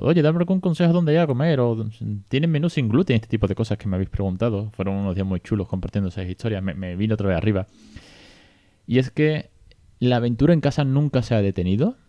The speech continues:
Yo os diría que Oliver tiene más inglés en su coco que Raúl a su edad.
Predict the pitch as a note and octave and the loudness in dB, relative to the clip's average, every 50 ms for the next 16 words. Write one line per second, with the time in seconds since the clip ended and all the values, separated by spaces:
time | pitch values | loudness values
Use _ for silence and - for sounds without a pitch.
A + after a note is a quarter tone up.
0 | _ _ _ _ _ _ _ _ _ _ _ _ _ - - C3 A#2 C3 C3+ C#3 | _ _ _ _ _ _ _ _ _ _ _ _ _ -14 -4 2 4 4 6 6
1 | A#2 A#2 B2+ A#2 B2 B2 A2+ F#2+ F2+ E2+ - - - _ _ _ _ _ _ _ | 4 4 2 4 4 4 2 2 0 -2 -6 -14 -20 _ _ _ _ _ _ _
2 | _ _ _ - C3+ B2+ A#2 G#2+ - - _ - C3 C#3+ C3+ B2+ A2 F#2+ F2+ E2+ | _ _ _ 0 2 2 2 2 -2 -4 _ 4 6 6 6 6 4 2 0 -2
3 | - - - _ _ _ _ _ _ _ _ _ _ _ _ _ - C3 C3+ C#3+ | -4 -8 -12 _ _ _ _ _ _ _ _ _ _ _ _ _ 0 0 2 2
4 | C#3+ C3 B2+ A#2+ - - B2 A2 A2 G#2+ A2+ A2+ A2 A2+ A2+ G#2+ - A2+ G#2 - | 2 0 -2 -2 -2 -2 0 0 0 0 0 0 0 -2 -2 -2 -2 -4 -2 0
5 | A#2 A#2 A2 - F2 F2 E2+ - - _ _ _ _ _ _ _ _ _ _ _ | 0 0 0 0 -4 -6 -6 -8 -14 _ _ _ _ _ _ _ _ _ _ _
6 | _ _ _ _ _ _ _ _ _ _ _ _ - - A#2+ A2 A2 A2 A#2 A#2+ | _ _ _ _ _ _ _ _ _ _ _ _ -2 0 0 2 2 2 4 4
7 | A#2 G#2+ - - A2+ F#2+ F#2 G2+ C#3+ A3+ | 2 0 0 0 0 0 0 0 -2 -4